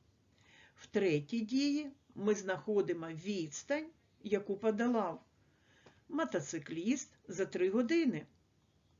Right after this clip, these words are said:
І нам потрібно п'ятдесят помножити на три.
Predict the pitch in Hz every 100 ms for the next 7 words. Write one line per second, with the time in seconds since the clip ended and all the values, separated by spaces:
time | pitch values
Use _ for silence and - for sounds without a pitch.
0 | _ - 190 180 196 214 208 165 156 190
1 | 170 143 156 160 - 339 208 175 220 247
2 | 233 226 202 196